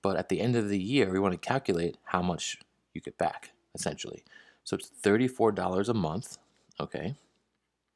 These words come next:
And then there's twelve months in a year. And out of all of that, we're taking two point five percent of it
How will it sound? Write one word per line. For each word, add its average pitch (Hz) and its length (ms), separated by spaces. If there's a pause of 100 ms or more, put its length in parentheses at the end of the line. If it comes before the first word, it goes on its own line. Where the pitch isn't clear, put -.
(340)
And 104 100
then 98 60
there's 85 420
twelve 87 360
months 92 280
in 101 80
a 101 40
year. 92 340 (1160)
And 92 480
out 92 160
of 85 100
all 131 280
of 92 120
that, 87 360 (400)
we're 98 120 (100)
taking 92 600
two - 160
point 107 280
five 87 240
percent 107 360
of 85 100
it 85 160